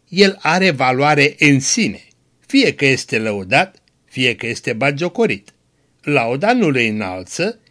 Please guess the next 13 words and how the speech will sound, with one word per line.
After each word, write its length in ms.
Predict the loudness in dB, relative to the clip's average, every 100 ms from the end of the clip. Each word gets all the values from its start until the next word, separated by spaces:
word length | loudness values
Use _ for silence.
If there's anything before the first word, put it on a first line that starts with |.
| _
și 200 | -4 0
nici 240 | 0 -2
bârfa 520 | -4 -4 -2 -4 -4 _
nu-l 360 | -4 -2 -2 -4
coboară. 680 | -12 -10 -8 -8 -10 -14 _ _ _ _ _ _ -20 -20 _
Aurul 720 | 2 4 6 4 0 0 0 -2
este 540 | 0 2 2 0 0 0
aur, 440 | -6 -4 -4 -4 -8 _ _
fie 460 | -18 -4 2 4 4 2
în 100 | 2
loc 220 | 2 2
de 140 | -2
cinste, 680 | -4 -2 0 -2 0 0 0